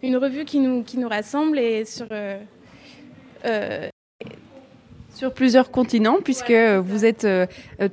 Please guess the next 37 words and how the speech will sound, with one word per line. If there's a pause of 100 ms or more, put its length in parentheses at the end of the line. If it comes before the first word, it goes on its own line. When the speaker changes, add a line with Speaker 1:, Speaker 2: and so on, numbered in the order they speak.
Speaker 2:
tous
dans
des
endroits
différents.
Alors,
vous
vous
penchez
sur
un
patrimoine
qui
est
différent.
C'est,
euh, (280)
vos
inspirations,
on
pourra
les
découvrir,
évidemment,
dans
vos
planches. (360)
Il
y
a,
euh,
Rémi
qui
est
avec
nous
aussi.